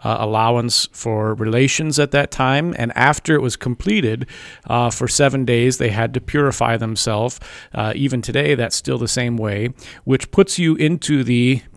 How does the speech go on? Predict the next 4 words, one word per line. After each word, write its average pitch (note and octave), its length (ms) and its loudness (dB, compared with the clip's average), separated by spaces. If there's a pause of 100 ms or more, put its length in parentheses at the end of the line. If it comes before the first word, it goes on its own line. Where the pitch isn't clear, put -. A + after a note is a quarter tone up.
peak - 420 0
cycle C3+ 600 2
for B2 480 0
fertility, C3 840 0